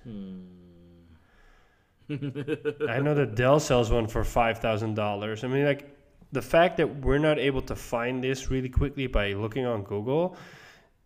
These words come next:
Speaker 2: says that people aren't, that people aren't even considering it.
Speaker 1: Okay, so then here comes the big question. Do you think that the next ex-, next PlayStation is going to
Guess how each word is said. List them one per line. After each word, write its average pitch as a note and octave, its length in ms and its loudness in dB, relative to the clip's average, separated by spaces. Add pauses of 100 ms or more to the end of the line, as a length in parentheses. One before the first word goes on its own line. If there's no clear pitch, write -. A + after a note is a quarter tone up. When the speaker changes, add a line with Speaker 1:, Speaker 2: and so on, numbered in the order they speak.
Speaker 2:
says B2 360 -2
that G#2+ 200 -2
people A2+ 280 8
aren't, A2 440 -6
that A2 440 -12
people C#3+ 240 4
aren't C3 240 -4
even B2 260 -8
considering A2 880 -4
it. - 180 -18
Speaker 1:
Okay, G2+ 240 -6
so E3 200 -2
then F3 460 -4
here D#3+ 240 -4
comes E3 320 -6
the C3+ 80 -6
big B2+ 200 -6
question. A2+ 360 -8 (400)
Do C3+ 100 -2
you G#3 240 0
think E3 640 -6 (540)
that A2+ 200 -8
the C3+ 100 -10 (340)
next C#3 480 -10
ex-, C3+ 180 -10 (240)
next C3+ 320 -10
PlayStation B2+ 640 -8
is A2 160 -14
going B2 280 -8
to A#2 280 -10